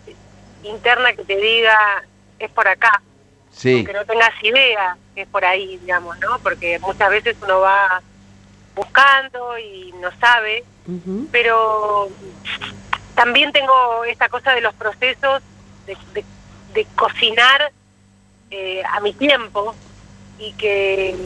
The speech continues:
Speaker 1: y que no soy de mandarme, y, sino que hay una cocción, un tiempo, un proceso, un
Speaker 3: Ujú.
Speaker 1: aprendizaje, una construcción, diría yo.
Speaker 3: Claro.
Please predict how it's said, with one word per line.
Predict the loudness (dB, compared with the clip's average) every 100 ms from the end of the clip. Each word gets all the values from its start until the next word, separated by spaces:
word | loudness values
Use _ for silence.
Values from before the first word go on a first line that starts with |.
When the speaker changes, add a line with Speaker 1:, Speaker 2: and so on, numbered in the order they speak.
| -10 -10
Speaker 1:
y | -2
que | 2
no | 4
soy | 4 4
de | 4
mandarme, | 2 2 2 2 2 -6 -6 -6 -8 -10 -20 -14
y, | -10 -10 -12 -2
sino | 0 2
que | 4
hay | 2 2
una | 0 2
cocción, | 0 -4 -6 0 2 2 0 -4 -10 -10
un | -12 -8
tiempo, | -2 0 0 -2 -2
un | 0
proceso, | 0 -2 0 -2 -2 -2 0 0 -4 -20 -20 -8
un | -2
Speaker 3:
Ujú. | 0
Speaker 1:
aprendizaje, | 0 -4 -4 2 2 2 -12 -14 -16 -20 -6
una | -2
construcción, | 0 -2 -4 -12 0 2 2 -2
diría | -6 -6
yo. | -8 -12 -14 -20 -10
Speaker 3:
Claro. | -4 -4